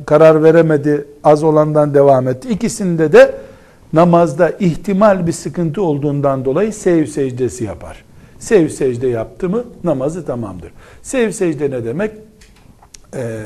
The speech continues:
normal namazını bitirir. Normal namazı bitirdikten sonra tek tarafa selam verip iki secde yapar.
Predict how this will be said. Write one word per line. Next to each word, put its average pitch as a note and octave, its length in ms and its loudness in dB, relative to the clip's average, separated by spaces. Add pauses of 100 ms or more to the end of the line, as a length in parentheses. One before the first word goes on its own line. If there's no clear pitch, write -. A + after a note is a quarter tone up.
(120)
normal E3 480 2
namazını C#3 600 -2
bitirir. G3 800 -2 (540)
Normal F#3 520 -2
namazı E3 440 -2
bitirdikten D#3 640 -4
sonra D3 680 0 (280)
tek F#3+ 260 0
tarafa C#3+ 360 0
selam D3+ 460 0
verip G#3 300 -4
iki F#3 200 -8
secde A#2+ 360 -4
yapar. - 400 -14